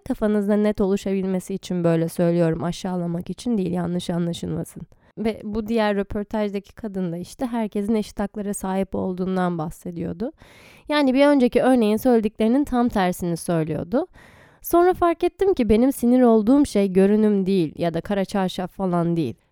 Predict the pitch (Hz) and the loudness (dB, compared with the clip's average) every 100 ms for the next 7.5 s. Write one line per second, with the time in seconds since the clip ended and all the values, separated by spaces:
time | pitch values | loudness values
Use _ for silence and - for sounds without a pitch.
0 | _ 208 196 208 208 208 196 196 226 - | _ -2 2 4 2 -2 -2 -2 -2 -6
1 | _ 208 190 190 247 269 285 233 202 202 | _ -2 0 0 -2 -2 -2 -2 0 0
2 | 226 233 202 208 208 180 196 220 - 233 | 0 0 -2 -4 -6 0 2 2 2 0
3 | 214 220 - _ _ _ - 202 190 - | 0 -2 -8 _ _ _ 0 2 0 -4
4 | - 190 180 175 175 208 _ _ - 233 | -2 0 2 0 -2 -6 _ _ 2 2
5 | 220 - 196 190 214 220 202 185 170 156 | 2 2 2 2 -2 -2 -2 0 0 -2
6 | - - _ _ _ - 262 - 370 339 | -8 -18 _ _ _ -4 -2 2 2 4
7 | 294 - - 226 302 | 2 -2 0 0 0